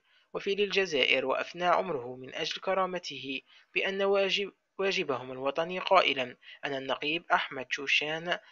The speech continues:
أعلنت ليلة خمسة مارس ألف وتسعمائة واثنين وتسعون للعقيد إسماعيل العماري والرائد بشير صحراوي المدعو طرطاق،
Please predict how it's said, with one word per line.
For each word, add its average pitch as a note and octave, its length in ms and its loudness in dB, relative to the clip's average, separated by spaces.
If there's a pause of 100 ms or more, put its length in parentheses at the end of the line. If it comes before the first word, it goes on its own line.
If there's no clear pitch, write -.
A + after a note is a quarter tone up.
(160)
أعلنت E3 560 2
ليلة D#3+ 300 -2 (100)
خمسة F3 380 -4
مارس D3 420 -2
ألف - 160 -10
وتسعمائة D3 420 -2
واثنين F3 380 -6
وتسعون D#3 600 -4 (300)
للعقيد F3+ 760 2
إسماعيل C#3 560 -2
العماري D#3 640 4 (240)
والرائد D#3+ 480 2
بشير D3+ 380 2
صحراوي D3+ 540 2
المدعو F3 420 -2
طرطاق، C#3 680 2